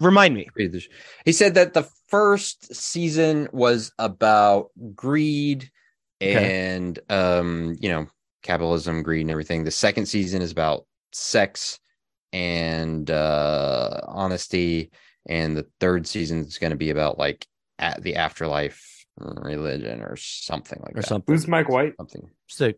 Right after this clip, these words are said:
Speaker 1: creator.
Speaker 2: created the show. He wrote this.
Speaker 3: No,
Speaker 2: He wrote
Speaker 3: yeah, I don't think he's right.
Speaker 1: Okay, so Ben, tell, tell us. So it's all about sex.
Speaker 2: All right, let's
Speaker 3: No,
Speaker 2: find out. Let's,
Speaker 3: not
Speaker 2: uh,
Speaker 3: really.
Speaker 2: let's,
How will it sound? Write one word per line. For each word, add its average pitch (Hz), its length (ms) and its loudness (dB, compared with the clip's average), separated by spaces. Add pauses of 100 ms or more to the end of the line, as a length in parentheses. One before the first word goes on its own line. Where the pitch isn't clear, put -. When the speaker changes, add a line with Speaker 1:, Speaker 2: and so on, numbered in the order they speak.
Speaker 1:
creator. 113 240 2
Speaker 2:
created 120 240 6
the 98 80 0
show. 87 320 2
He 85 140 -8
wrote 85 220 -4
this. - 100 -6
Speaker 3:
No, 113 180 0
Speaker 2:
He 107 60 -2
wrote 82 140 0
Speaker 3:
yeah, 139 120 4
I - 20 2
don't 170 160 0
think 214 120 -2
he's - 200 -12
right. 110 260 -2 (280)
Speaker 1:
Okay, 220 140 10
so 220 120 6
Ben, 180 240 8
tell, 202 220 2
tell 240 200 8
us. - 280 0
So 196 140 6
it's 180 100 6
all 202 120 10
about 202 180 6
sex. - 440 4 (800)
Speaker 2:
All 139 80 6
right, 165 80 8
let's 147 140 6
Speaker 3:
No, 226 80 8
Speaker 2:
find 170 140 8
out. 175 160 6
Let's, 139 200 2
Speaker 3:
not 123 160 6
Speaker 2:
uh, - 40 6
Speaker 3:
really. 143 200 2
Speaker 2:
let's, 127 320 -6